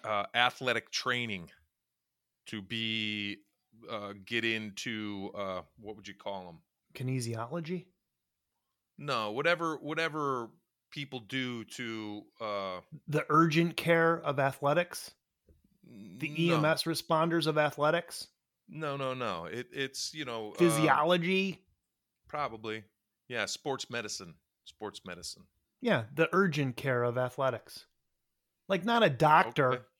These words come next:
Speaker 2: but, like, the person that you see that tells you you're gonna wanna see a doctor. That's what Ithaca does?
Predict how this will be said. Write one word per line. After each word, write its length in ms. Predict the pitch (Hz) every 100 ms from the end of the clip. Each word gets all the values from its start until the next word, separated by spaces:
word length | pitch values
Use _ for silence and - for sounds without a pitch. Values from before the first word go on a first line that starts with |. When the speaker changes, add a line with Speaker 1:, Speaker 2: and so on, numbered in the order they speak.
| -
Speaker 2:
but, 140 | 170
like, 240 | 170 165 -
the 80 | 165
person 400 | - 196 - 180
that 100 | 170
you 140 | 170
see 680 | - - 185 180 180 170 -
that 140 | 160 156
tells 340 | 180 175 160
you 120 | 170 156
you're 120 | 151 147
gonna 220 | 160 160
wanna 240 | 156 156
see 280 | 147 - 175
a 60 | 175
doctor. 640 | 180 175 175 202 196 - -
That's 280 | 147 156 160
what 160 | 165 156
Ithaca 360 | 160 180 185
does? 400 | 175 190 190 -